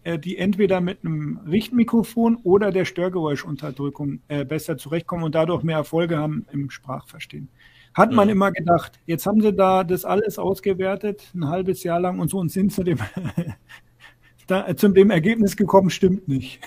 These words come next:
Speaker 1: <laughs>
Speaker 2: Okay.
Speaker 1: Ja. <laughs> Okay, ja, okay, jetzt wissen wir halt, dass es nicht stimmt, ja.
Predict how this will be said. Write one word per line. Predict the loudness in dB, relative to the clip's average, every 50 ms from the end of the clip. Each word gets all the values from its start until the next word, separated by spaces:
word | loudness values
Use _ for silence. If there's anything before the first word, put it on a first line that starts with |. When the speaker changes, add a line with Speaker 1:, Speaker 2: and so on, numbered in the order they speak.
| -12 -4 -2
Speaker 1:
<laughs> | -2 -2 0 4 4 4 4 6
Speaker 2:
Okay. | 6 4 6 6 6 4 4 4 2
Speaker 1:
Ja. | 0 0 -2 -4 -6 -8
<laughs> | -12 -20 _ -20 _ _ _ _ _ -16 -16 -14 -12 -4 2 6 8 8 8 8
Okay, | 8 8 8 8 8 8 8 8
ja, | 8 6 6 6 6 6
okay, | 4 4 4 4 4 4 4 2
jetzt | 0 -2 -2
wissen | -2 -2 0 0
wir | 0 2
halt, | 0 0 -2 -2
dass | -4 -6 -6
es | -6 -4 -2
nicht | -2 -2 -4 -8
stimmt, | -10 -10 -10 -8 -8 -10
ja. | -10 -10 -8 -8 -10 -12